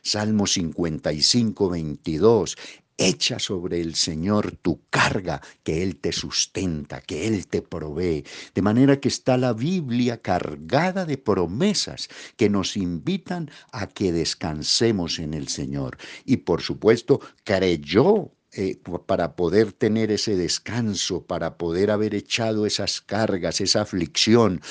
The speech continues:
sobre el Señor después de haber orado, como lo he venido diciendo, con el corazón en la mano,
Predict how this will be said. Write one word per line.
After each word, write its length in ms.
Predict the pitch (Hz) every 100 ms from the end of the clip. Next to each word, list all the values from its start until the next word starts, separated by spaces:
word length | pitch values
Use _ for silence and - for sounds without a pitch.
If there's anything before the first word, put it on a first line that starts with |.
| - -
sobre 440 | - 95 90 85
el 100 | 80
Señor 580 | 71 90 80 98 113 95
después 400 | 92 - 101 95
de 140 | 101
haber 240 | 95 95 90
orado, 500 | 82 92 98 98 90 - - -
como 280 | 78 80
lo 180 | 80 82
he 100 | 90
venido 420 | 95 90 92 90
diciendo, 760 | 82 73 - 98 98 90 87 85
con 200 | 87 80
el 160 | 71
corazón 600 | 69 87 76 73 - 92
en 180 | 92 85
la 80 | 73
mano, 400 | 73 107 113 104